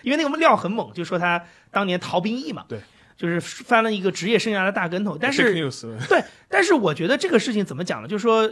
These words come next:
Speaker 1: 你要是回顾历史来看，就是我觉得战后的美国电视，它作为一个新兴媒介，这样慢慢，慢慢，慢慢起来，但是它其实在，尤其在新闻领域，还是深受传统报纸的影响的。
Speaker 2: 嗯。
Speaker 1: 然后这个影-，影响可能一直蔓延到七十年代。
Speaker 2: 对。
Speaker 1: 但是随着，我觉得是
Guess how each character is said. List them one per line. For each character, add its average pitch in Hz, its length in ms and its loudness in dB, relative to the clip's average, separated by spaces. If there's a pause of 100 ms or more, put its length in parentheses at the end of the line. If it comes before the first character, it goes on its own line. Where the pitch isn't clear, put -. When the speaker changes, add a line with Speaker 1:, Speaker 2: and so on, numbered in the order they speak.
(140)
Speaker 1:
你 185 160 0
要 240 180 2
是 185 560 0
回 - 260 -4
顾 320 140 4
历 349 100 6
史 156 140 -4
来 123 100 -8
看， 185 220 -2
就 202 40 -4
是 214 80 -2
我 175 160 -4
觉 160 120 -6
得 247 160 2 (360)
战 269 280 4
后 269 240 4
的 180 100 2
美 156 80 -4
国 156 100 -4
电 226 160 0
视， 190 280 0
它 208 180 0
作 220 120 0
为 190 60 4
一 196 60 -2
个 196 80 0
新 226 160 -4
兴 233 100 -2
媒 165 140 -4
介， 175 180 -2
这 185 120 -2
样 185 100 -2
慢 196 80 0
慢， 196 80 -4
慢 185 200 -4
慢， 170 100 -8
慢 202 160 0
慢 190 100 0
起 - 200 -8
来， 87 220 -14 (280)
但 311 120 2
是 311 40 4
它 311 120 4
其 - 220 -2
实 247 160 -2
在， 240 160 2
尤 175 160 2
其 240 140 -4
在 220 100 2
新 277 240 -4
闻 190 180 -2
领 143 140 -6
域， 123 100 -12
还 123 160 -10
是 196 120 -6
深 294 280 -2
受 208 280 -4
传 165 200 -6
统 170 140 -4
报 175 160 -2
纸 127 140 -14
的 95 120 -14
影 113 200 -12
响 117 200 -10
的。 120 80 -8
Speaker 2:
嗯。 104 280 -10 (100)
Speaker 1:
然 190 100 6
后 269 80 6
这 330 80 -2
个 269 120 4
影-， 190 180 -2
影 214 160 -2
响 180 160 0
可 156 120 -10
能 151 100 -10
一 339 120 -6
直 180 160 -8
蔓 170 220 -4
延 123 80 -12
到 135 140 -10
七 - 180 -10
十 - 80 -8
年 104 160 -12
代。 95 240 -20
Speaker 2:
对。 95 220 -10 (120)
Speaker 1:
但 294 160 4
是 277 160 2
随 175 320 -2
着， 233 360 4
我 160 120 -2
觉 165 80 -2
得 180 120 0
是 180 260 0